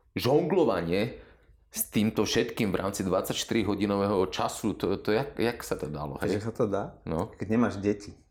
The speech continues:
Speaker 1: <laughs>
Speaker 2: Strašne máš toľko času, že môžeš robiť všetko.
Speaker 1: Hej.
Speaker 2: Potom sa to už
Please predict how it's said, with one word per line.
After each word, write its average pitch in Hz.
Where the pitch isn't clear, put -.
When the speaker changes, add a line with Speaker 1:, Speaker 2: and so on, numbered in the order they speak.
Speaker 1:
<laughs> 139
Speaker 2:
Strašne 139
máš 135
toľko 139
času, -
že 107
môžeš 110
robiť 107
všetko. -
Speaker 1:
Hej. 85
Speaker 2:
Potom 139
sa 110
to 95
už 92